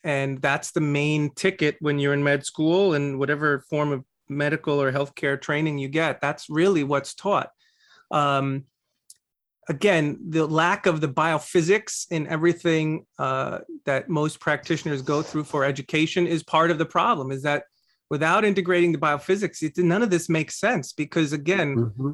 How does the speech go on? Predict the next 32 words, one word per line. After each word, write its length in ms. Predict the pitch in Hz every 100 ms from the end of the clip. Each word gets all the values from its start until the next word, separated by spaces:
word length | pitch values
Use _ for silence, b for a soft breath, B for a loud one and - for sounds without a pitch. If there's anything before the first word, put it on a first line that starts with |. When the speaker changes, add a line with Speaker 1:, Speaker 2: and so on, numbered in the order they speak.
| 165
Speaker 1:
light, 460 | 151 160 190 - _
electrons, 640 | 160 156 165 - 180 165 151
protons, 640 | - 170 170 170 165 156
photons, 680 | - 170 165 170 160 156 135
this 240 | 170 170
is 140 | 185 175
not 320 | 151 156 -
biochemistry. 640 | 143 143 - 165 185 139
This 180 | 131 -
is 140 | 139
not 260 | 147 143 -
taught 240 | 139 131 -
in 260 | 139 131 131
any 140 | 147 165
medical 340 | 156 139 -
school. 480 | - - 131 139 - _ _ _ -
Um, 480 | 127 131 131 127 - _
this 180 | 143 -
is, 380 | 151 139 - -
this 300 | - 143 -
is 80 | 147
something 360 | 170 156 151
you'd 140 | 143 131
have 220 | 151 165
to 100 | 165
kind 240 | - 156
of 80 | 147
drive 340 | 139 139 143 143
off 220 | 143 143
road 320 | 143 135 147
and, 160 | 127 131
and, 260 | 135 131